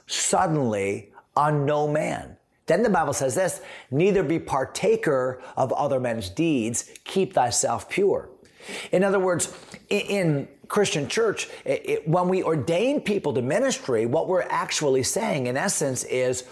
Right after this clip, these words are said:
we endorse what this person believes. We endorse who this person is. We believe that this person is sent from God. So when we endorse somebody, then we are partaking in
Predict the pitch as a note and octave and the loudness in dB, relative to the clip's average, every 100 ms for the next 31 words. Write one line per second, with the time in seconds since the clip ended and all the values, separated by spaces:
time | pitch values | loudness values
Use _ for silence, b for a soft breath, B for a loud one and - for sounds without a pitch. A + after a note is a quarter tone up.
0 | B B C3 G3 D#3 D#3+ A2 D3+ F3+ G3+ | B B 2 2 2 -2 -2 0 0 0
1 | - C3+ C#3 - D3 - C3+ B2 A#2+ D#3 | -2 -2 -2 -2 -4 -2 -2 -2 0 0
2 | A#3 D#3+ - - - b b C#3+ F3+ D#3+ | 0 -2 -2 -4 -4 b b 0 2 2
3 | C#3 E3 G3+ - B - F#3 D3 - - | 2 2 0 -2 B 0 2 2 0 -4
4 | C3 B2+ - G#3+ C#3+ C#3+ F#3+ E3+ E3+ E3+ | -4 -4 0 0 2 2 2 2 2 2
5 | C3+ A2 D#3+ G3 - D3 - D3 - B | 0 0 0 0 -2 -2 -2 -4 -6 B
6 | - C#3 - D3 B2+ B2+ A2+ B2+ A#3+ A#3+ | -2 0 2 0 -2 -6 -4 -2 -4 -6
7 | - - _ B B - G3+ D#3+ E3+ F3 | -10 -18 _ B B 4 6 6 4 2
8 | E3+ D3 C3+ G#2 E3 C4+ - - - D3 | 0 0 -2 0 2 4 2 0 0 0
9 | A#2 G#2 E2+ F2+ C3 - b b b A#2+ | 0 0 0 -2 -4 -10 b b b 0
10 | F#3+ B3 A3+ D3+ F#3+ G3+ E3 - - D#3+ | 2 2 0 0 2 2 0 -2 -4 -4
11 | - - A3 - G3+ F3 - C3+ C3+ C3+ | -4 -2 -2 0 -2 -2 -2 -2 -2 -2
12 | C#3 C#3 | -2 -6